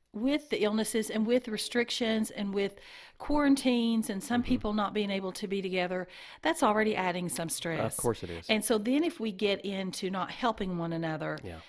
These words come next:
Speaker 1: it, that may be the straw that just breaks the
Speaker 2: <laughs>
Speaker 1: camel's back. And we don't want
Speaker 2: Yeah.
Speaker 1: that for you all. We want you to have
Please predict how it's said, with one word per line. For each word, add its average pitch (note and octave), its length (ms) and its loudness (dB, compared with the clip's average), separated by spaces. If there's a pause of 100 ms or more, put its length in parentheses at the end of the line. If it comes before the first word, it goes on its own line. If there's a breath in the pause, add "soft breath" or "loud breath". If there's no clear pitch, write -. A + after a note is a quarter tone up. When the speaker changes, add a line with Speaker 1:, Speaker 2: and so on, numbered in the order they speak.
(160 loud breath)
Speaker 1:
it, C4+ 280 2
that C4 260 2
may G#3+ 180 2
be F#3 340 2
the F3 120 -4
straw F3+ 540 0
that E3 300 -6
just F3 300 -2
breaks E3+ 340 -2
the F#3 100 0
Speaker 2:
<laughs> - 120 -6
Speaker 1:
camel's F3 280 -2
back. D#3+ 220 -2
And G#3 100 0
we D4+ 180 4
don't B3+ 180 2
want G#3 220 2
Speaker 2:
Yeah. F3+ 80 2
Speaker 1:
that - 100 -8
for G3 100 -8
you E3+ 220 -2
all. D3+ 180 0
We A3+ 160 0
want B3 220 2
you F#3+ 260 -6
to F#3+ 160 -8
have E3+ 380 -6